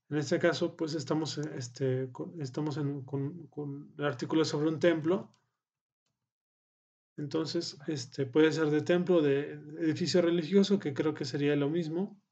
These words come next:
Entonces voy a darle clic en edificio religioso. Y, este, me van a salir varios campos.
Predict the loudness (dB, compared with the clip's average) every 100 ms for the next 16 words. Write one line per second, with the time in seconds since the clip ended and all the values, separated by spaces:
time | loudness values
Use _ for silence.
0 | _ -6 0 0 2 2 4 4 2 0
1 | 0 0 0 0 0 -2 -2 -2 -2 -4
2 | 0 0 2 -2 -4 -10 _ _ _ _
3 | _ _ _ _ _ _ _ _ _ 0
4 | 2 2 0 -4 -6 -2 2 2 0 -2
5 | 0 2 4 2 2 2 4 4 2 0
6 | 2 2 2 -4 -18 -20